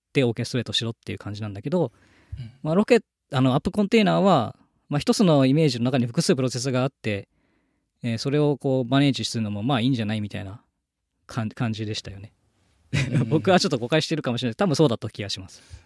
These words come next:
Speaker 2: あ、なるほど。
Speaker 1: うん。
Speaker 2: <laughs> 僕もちょっと、それ終えてなかったです。
Speaker 1: うん。なんかね、そこら辺、なんか、結構哲学的な、フィロソフィーの違いが、思想の違いがあるのでね、
Speaker 2: うん。
Speaker 1: そこら辺で揉め、揉めが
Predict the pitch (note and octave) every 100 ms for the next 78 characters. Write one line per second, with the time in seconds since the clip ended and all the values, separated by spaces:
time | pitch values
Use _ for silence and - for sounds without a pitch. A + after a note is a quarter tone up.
0 | _ _ - B2 A2 G#2+ G2+ - _ A2+
1 | G#2 - - - - - - _ - -
2 | D#3 - E3+ - D3 - - - - -
3 | - D#3 C3+ C3+ C3+ A2 A2+ - _ _
4 | B2+ A2+ G2 G2 - - G3 C3 G#2+ G2+
5 | G2 D3 G3 G3+ - F#3+ B2 - _ -
6 | - - - C4+ - D3+ B2+ A#2 A2 -
7 | - D3+ F3+ F3+ - E3 - E3 D#3+ -
8 | D#3 F3+ F#3+ E3+ D#3+ D3+ - C#3+ C#3+ C#3
9 | - - _ _ - C#3+ D#3+ D3+ D3+ -
10 | C#3 C3+ C3 C3+ F#2+ F#2 F#2 F#2+ - _
11 | _ _ _ - C3+ A#2 A2+ D#3+ D#3+ D#3
12 | D3 C#3 - _ A#2+ B2 B2 B2 A#2+ B2+
13 | B2 B2 A#2+